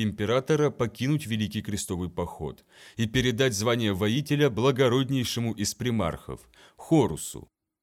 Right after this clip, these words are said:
Перемены продолжались и по сей день.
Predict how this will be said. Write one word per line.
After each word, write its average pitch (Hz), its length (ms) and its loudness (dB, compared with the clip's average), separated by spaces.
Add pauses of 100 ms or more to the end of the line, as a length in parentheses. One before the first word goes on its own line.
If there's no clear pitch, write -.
(540)
Перемены 139 460 4
продолжались 131 640 4
и - 40 -4
по 117 120 0
сей 107 260 2
день. 78 380 -6